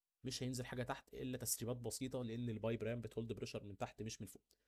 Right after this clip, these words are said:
بس بيبقى تسريب، تسريب بسيط جدًا يعني، مش اللي بالكوا فيه. المهم، قعد، جينا نبمب، لقينا البريشر بيرفع معانا ل تلاتة ميتين بي اس اي. ده كان الليميت بتاعنا عشان الكولابس بتاع الكول تيوبنج. فلقينا البريشر رفع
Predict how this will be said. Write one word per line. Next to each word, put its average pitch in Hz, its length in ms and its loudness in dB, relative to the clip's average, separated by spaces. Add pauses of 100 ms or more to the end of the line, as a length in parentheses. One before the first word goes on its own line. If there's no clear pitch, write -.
(120)
بس - 160 0
بيبقى - 160 2
تسريب، 127 400 0
تسريب 120 320 0
بسيط 117 220 0
جدًا 104 280 0
يعني، 101 160 -4
مش 107 140 -4
اللي 95 140 -2
بالكوا 107 240 -2
فيه. - 120 -12 (1080)
المهم، 190 340 0 (360)
قعد، 151 220 0 (140)
جينا 143 200 6
نبمب، 139 320 2 (840)
لقينا 123 260 4
البريشر 123 420 2
بيرفع 117 340 0
معانا 113 240 -4
ل 123 60 -6
تلاتة 117 260 -2
ميتين 117 380 0
بي 117 200 0
اس - 160 4
اي. 82 180 -6 (320)
ده 113 100 0
كان 123 160 2
الليميت 120 320 2
بتاعنا 135 380 -2
عشان 120 280 -2
الكولابس 117 580 -2
بتاع 120 220 -2
الكول 117 260 -2
تيوبنج. 98 300 -6 (680)
فلقينا 107 380 0
البريشر 117 520 0
رفع 117 400 2